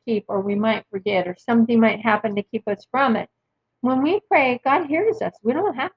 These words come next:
to make a promise to do something. We should just try to do it.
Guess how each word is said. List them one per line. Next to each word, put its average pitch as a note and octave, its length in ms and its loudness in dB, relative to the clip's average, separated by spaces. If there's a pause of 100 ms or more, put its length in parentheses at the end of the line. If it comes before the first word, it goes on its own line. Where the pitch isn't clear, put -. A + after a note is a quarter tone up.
to A3+ 60 -4
make G#3 200 -4
a F3+ 60 -8
promise A3+ 540 -2
to F#3 60 -8
do F#3 220 -6 (120)
something. G3 380 -6 (240)
We C4 140 0
should B3+ 240 -6
just - 240 2 (220)
try G4+ 240 4
to A#3+ 100 4
do F#3+ 260 0
it. G#3 140 2